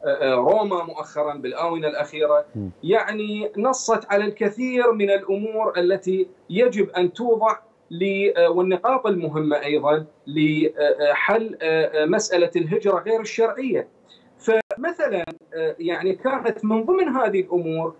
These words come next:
Speaker 1: هي تقديم المساعدات المالية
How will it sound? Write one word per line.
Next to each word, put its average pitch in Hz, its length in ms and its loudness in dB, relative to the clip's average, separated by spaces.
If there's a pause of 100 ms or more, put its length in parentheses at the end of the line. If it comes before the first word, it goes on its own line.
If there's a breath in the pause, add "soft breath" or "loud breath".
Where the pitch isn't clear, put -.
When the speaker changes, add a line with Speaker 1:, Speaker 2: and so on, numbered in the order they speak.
(220 soft breath)
Speaker 1:
هي 196 460 2 (260)
تقديم 233 560 0
المساعدات 180 800 0
المالية 139 800 -8